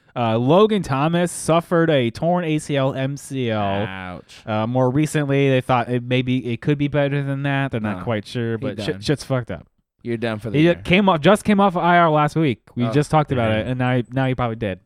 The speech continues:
Speaker 2: Done.
Speaker 1: Dead.
Speaker 2: Dead.
Speaker 1: Uh, Adam Thielen left the game due to a, due to a high ankle sprain.
Speaker 2: Dead. Dead, bro.
Speaker 1: Is that for
Speaker 3: Mm.
Speaker 1: him?
Speaker 2: I, it's,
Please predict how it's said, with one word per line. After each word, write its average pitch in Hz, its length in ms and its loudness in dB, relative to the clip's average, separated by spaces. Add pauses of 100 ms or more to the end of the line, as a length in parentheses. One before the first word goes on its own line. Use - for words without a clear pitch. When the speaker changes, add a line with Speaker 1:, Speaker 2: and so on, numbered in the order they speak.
(140)
Speaker 2:
Done. 101 320 -8 (220)
Speaker 1:
Dead. 110 300 -2
Speaker 2:
Dead. - 60 -20 (640)
Speaker 1:
Uh, 107 240 -2
Adam 147 320 2
Thielen 156 600 2
left 151 200 0
the 135 80 -2
game 143 280 -4
due 139 140 0
to 135 40 0
a, 107 240 -4 (100)
due 135 100 -2
to 113 100 0
a - 20 -4
high 165 360 -4
ankle 120 320 -8
sprain. 151 160 2
Speaker 2:
Dead. 180 480 4 (1300)
Dead, 131 300 -4
bro. 101 260 -8
Speaker 1:
Is 127 140 -8
that 147 160 -2
for 170 120 -2
Speaker 3:
Mm. 180 100 0
Speaker 1:
him? 214 160 -6 (400)
Speaker 2:
I, 127 300 -4
it's, 135 280 -4